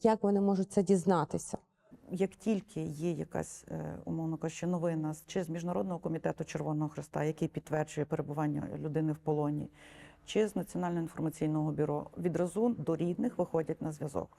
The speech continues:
Speaker 2: Це раз. Е, недавно, е, відкрилась ще одна можливість. На офіційному сайті Координаційного штабу,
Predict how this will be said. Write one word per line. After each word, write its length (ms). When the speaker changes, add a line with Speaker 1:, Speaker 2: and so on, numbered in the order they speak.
Speaker 2:
Це 140
раз. 340
Е, 320
недавно, 760
е, 320
відкрилась 680
ще 220
одна 240
можливість. 680
На 680
офіційному 560
сайті 340
Координаційного 800
штабу, 440